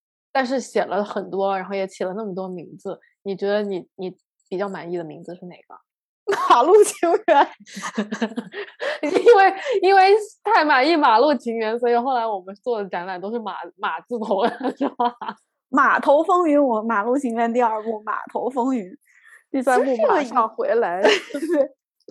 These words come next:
Speaker 2: 马上回来。码头风云也不是跟码头完全没关系啊，因为我们第二次展览是在船上嘛，然后，
Speaker 1: 嗯。
Speaker 2: 嗯，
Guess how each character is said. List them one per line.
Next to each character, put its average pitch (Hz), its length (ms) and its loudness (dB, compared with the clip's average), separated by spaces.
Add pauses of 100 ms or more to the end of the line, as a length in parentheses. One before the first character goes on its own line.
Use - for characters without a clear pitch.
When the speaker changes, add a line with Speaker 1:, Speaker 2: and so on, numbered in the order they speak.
Speaker 2:
马 - 220 -8
上 233 240 -6
回 208 120 -6 (100)
来。 247 140 -14 (1200)
码 226 120 -2
头 269 160 2
风 403 80 0 (160)
云 - 60 2
也 214 60 4
不 - 100 -6
是 370 100 0
跟 453 160 0
码 - 140 -6
头 285 120 -4
完 277 140 -2
全 392 100 -4
没 359 120 -4
关 381 160 -2 (100)
系 302 60 -2
啊， 226 80 0
因 269 100 -4
为 359 80 -4
我 277 100 -2
们 185 80 -14
第 262 80 -8
二 254 140 -2
次 247 80 -14
展 202 160 -10
览 226 180 -10
是 226 160 -8
在 190 520 -6
船 - 200 -12
上 254 200 0
嘛， 190 240 -8
然 180 140 -16
后， 208 640 -4 (260)
Speaker 1:
嗯。 - 100 -20 (600)
Speaker 2:
嗯， 294 80 -18